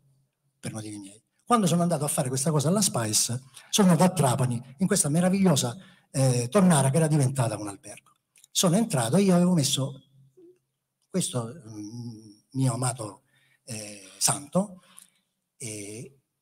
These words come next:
e l'avevo messo nella presentazione. Entro nella chiesetta che era dedicata a Gesù, al cuore di Gesù, in questa, in questa, che era ancora consacrata, in questa tonnara, e che cosa c'era sull'altare? L'immaginetta di Moscati.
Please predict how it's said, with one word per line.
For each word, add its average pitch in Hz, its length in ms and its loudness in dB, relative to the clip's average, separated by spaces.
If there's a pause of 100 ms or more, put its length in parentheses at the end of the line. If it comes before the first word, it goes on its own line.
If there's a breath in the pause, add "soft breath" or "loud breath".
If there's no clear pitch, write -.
e 254 160 0
l'avevo 233 240 6
messo 175 240 4
nella 143 200 2
presentazione. 113 840 -6
Entro 226 400 4
nella 139 220 4
chiesetta 135 640 2
che 139 100 2
era 120 160 6
dedicata 127 760 -6
a - 20 -14
Gesù, 107 360 -6 (560)
al 101 120 -12
cuore 131 160 0
di 123 80 2
Gesù, 208 480 4
in 127 100 2
questa, 117 340 2
in 110 80 -6
questa, 104 640 -2
che - 80 2
era 143 100 6
ancora 139 220 4
consacrata, 127 720 -2 (220 loud breath)
in 143 100 0
questa 151 220 2
tonnara, 202 600 2 (100)
e 202 100 2
che 233 120 4
cosa 214 180 6
c'era 143 220 4
sull'altare? 131 800 0
L'immaginetta 143 680 -4
di - 100 -10
Moscati. 107 400 -4